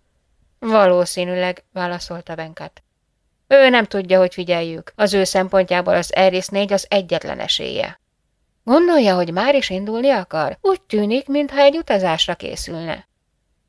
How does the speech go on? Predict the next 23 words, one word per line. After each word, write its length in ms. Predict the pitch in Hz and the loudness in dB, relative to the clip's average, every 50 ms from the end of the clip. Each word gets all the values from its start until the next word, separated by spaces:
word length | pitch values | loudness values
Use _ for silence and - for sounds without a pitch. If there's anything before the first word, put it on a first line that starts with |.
| _ | _
Remélem, 600 | - 190 208 269 302 269 196 180 175 180 185 185 | -2 2 4 4 4 4 2 0 -2 -4 -4 -4
hogy 180 | 175 185 180 175 | -2 -2 -2 -2
nem. 360 | 180 175 180 180 196 208 - _ _ _ _ - - - - - | -2 -4 -4 -6 -6 -8 -10 _ _ _ _ -20 -20 -20 -12 -8
Az 180 | 220 214 190 - - 226 | -6 -4 -2 0 2 4
M 60 | 220 | 4
F-et 320 | 220 220 - - 214 208 - | 4 4 4 2 2 2 4
leszámítva 640 | 202 202 - - 214 202 202 214 214 202 - 214 202 | 2 2 2 2 0 0 2 0 0 0 2 2 2
semmi 480 | - - - 233 269 302 302 247 196 | 2 2 2 4 4 4 4 2 0
nincs 240 | 185 185 180 170 - | 0 -2 -2 -2 0
azon 220 | 190 185 185 185 | 2 2 2 2
a 100 | 185 180 | 2 2
helyszínen, 600 | 180 185 180 185 175 - - 185 180 180 185 190 - | 2 2 2 2 0 -2 -4 -2 -2 -2 -2 -4 -4
semmilyen 580 | - - 196 208 240 247 240 233 233 233 233 | -2 2 2 4 4 4 2 2 2 2 2
más 360 | 233 247 240 220 202 190 - - | 2 2 2 4 2 2 0 0
előre 380 | - 202 196 196 196 190 185 | 0 0 2 2 2 2 2
küldött 440 | 185 - 190 180 175 185 185 - - | 0 0 -2 0 2 2 2 2 2
ellátmány. 720 | 180 170 165 160 165 165 - 170 165 160 160 165 170 - _ _ _ _ _ _ _ _ _ - | 0 0 0 -2 -4 -6 -6 -6 -4 -4 -4 -6 -8 -12 _ _ _ _ _ _ _ _ _ -6
Nagyon 460 | 185 185 202 208 202 208 202 185 175 | -2 0 2 2 4 4 2 0 0
hosszú, 420 | 165 180 156 - - - 185 170 | -2 -8 -10 -12 -12 -10 -10 -6
nagyon 320 | 165 175 185 196 220 208 190 | -2 0 0 0 0 0 -2
veszélyes 540 | 180 185 185 - - 175 165 170 165 - | -2 -2 -4 -4 -4 -4 -4 -4 -4 -4
út 140 | 185 180 175 | -6 -6 -4
lenne, 360 | 180 170 170 170 170 175 170 | -4 -6 -6 -6 -6 -8 -8